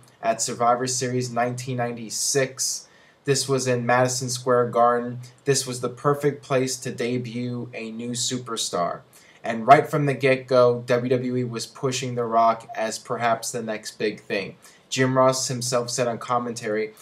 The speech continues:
"That guy right there is gonna be the blue chipper." So W W E had high hopes on The Rock, and granted, it wasn't The Rock character that we've come to know and love. It was Rocky Maivia.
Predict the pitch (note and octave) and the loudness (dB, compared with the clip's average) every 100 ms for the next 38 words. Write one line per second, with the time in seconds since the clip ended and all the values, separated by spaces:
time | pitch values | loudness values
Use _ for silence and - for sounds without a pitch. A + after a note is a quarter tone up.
0 | - - B2 B2 B2+ B2 B2 A#2 B2 A#2+ | -20 2 4 6 6 6 6 2 2 0
1 | G#2+ A#2+ G#2 A#2 G#2+ F#2 A2 G#2+ - G2 | 0 -6 -6 -6 -6 -6 -8 -8 -8 -8
2 | - - - - G2 F2+ D#3+ F3+ E3+ E3+ | -8 -10 -8 -8 -4 2 2 2 -2 0
3 | D#3+ D3 C#3 B2 C3 C3 B2+ B2 - A#2+ | 0 0 0 0 0 2 2 -2 -4 -6
4 | A#2 A#2 A2+ - - - - A#2 A#2 C#3 | -2 2 2 0 -14 -20 -12 -8 0 4
5 | D3 D3+ D3 D3 - - _ _ C3 B2 | 6 6 2 0 -8 -20 _ _ 0 0
6 | B2 C3 C3 C3+ C3+ B2+ - _ B2+ A2+ | 6 6 6 2 0 -4 -14 _ 0 4
7 | B2 B2 B2 C3+ B2 B2 B2+ A#2 A#2 A2+ | 6 6 4 4 4 4 -2 -2 0 -2
8 | A2 A#2 - - B2 A#2+ B2 A#2+ A#2 A2+ | -4 -10 -10 -4 -4 -4 -4 -4 -4 -6
9 | A2 A2 C3 A2+ G2+ G#2+ A2 A#2+ B2 B2+ | -2 0 0 -2 -8 -8 0 0 0 -4
10 | A#2 A#2 A2+ A#2 A2+ A2 A2 | 0 -2 -2 -8 -4 -2 -2